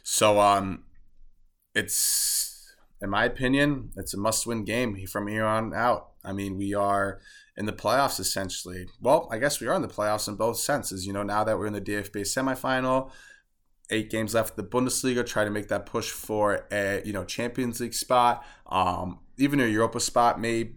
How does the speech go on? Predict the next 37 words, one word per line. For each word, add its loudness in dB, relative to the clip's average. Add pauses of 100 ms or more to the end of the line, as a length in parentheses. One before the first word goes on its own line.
uh, 4
I 4
would 0
definitely 0
celebrate -2
for. 2
But 0
if -8
we 0
end 0
up -2
winning -4
the -4
D -2
F -6
B 2
Pokal 0
for -8
that, -2
you -4
know, -4
I'd -4
much -6
rather, -6
you -8
know, -6
give -6
that -4
to -6
another, -2
uh, -2
Bundesliga -4
team -4
so -6
that -4
more -2
Bundesliga -6